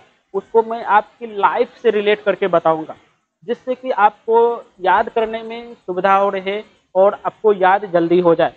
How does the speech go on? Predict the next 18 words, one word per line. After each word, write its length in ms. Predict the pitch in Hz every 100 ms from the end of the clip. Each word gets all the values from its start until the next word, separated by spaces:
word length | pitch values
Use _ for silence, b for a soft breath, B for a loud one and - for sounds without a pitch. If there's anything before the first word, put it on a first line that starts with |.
| -
और 280 | 180 190 190
समझने 480 | - 175 180 196 233
में 200 | 247 233
भी 160 | 240
बहुत 400 | 190 180 196 202
ही 80 | 202
अच्छा 300 | 202 - 180
लगे। 500 | 175 170 170 - _ _ _ _
तो 420 | 180 180 185 190 185 _ _
उसके 280 | 190 - 247
बाद 200 | 226 226
हम 160 | 226 202
जैसे 260 | 208 240
ही 180 | 226 233
सीरीज 340 | - 190 220
और 140 | 208 208
पैरेलल 360 | 202 190 208
सर्किट 340 | 208 208 190